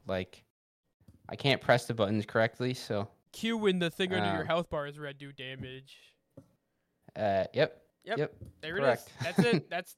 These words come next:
Speaker 2: that's it. You're welcome.
Speaker 1: Uh-huh.
Speaker 2: I've taught you.
Speaker 1: So,
Speaker 2: <laughs>
Speaker 1: so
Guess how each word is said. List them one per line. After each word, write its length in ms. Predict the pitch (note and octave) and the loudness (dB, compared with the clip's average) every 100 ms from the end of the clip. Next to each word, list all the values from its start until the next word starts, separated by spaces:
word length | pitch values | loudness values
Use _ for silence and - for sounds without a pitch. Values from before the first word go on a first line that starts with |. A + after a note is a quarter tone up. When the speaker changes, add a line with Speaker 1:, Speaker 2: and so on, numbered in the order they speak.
| - | -10
Speaker 2:
that's 180 | E3+ F3 | -8 -8
it. 180 | C#3+ - _ _ _ - | -10 -12 _ _ _ -12
You're 100 | E3+ | -4
welcome. 320 | D#3 D3 C#3 | -4 -4 -6
Speaker 1:
Uh-huh. 280 | A#2 A2 A2+ - _ | -4 -2 -4 -8 _
Speaker 2:
I've 120 | D#3 - | -10 -6
taught 220 | E3+ B2+ | -6 -6
you. 160 | C3+ C3+ _ | -10 -16 _
Speaker 1:
So, 300 | - B2+ G#2+ - _ _ _ | 4 6 6 4 _ _ _
Speaker 2:
<laughs> 800 | - - - - _ - - - | -20 -18 -18 -20 _ -20 -20 -16
Speaker 1:
so 460 | - - A#2+ G#2+ | -8 4 6 8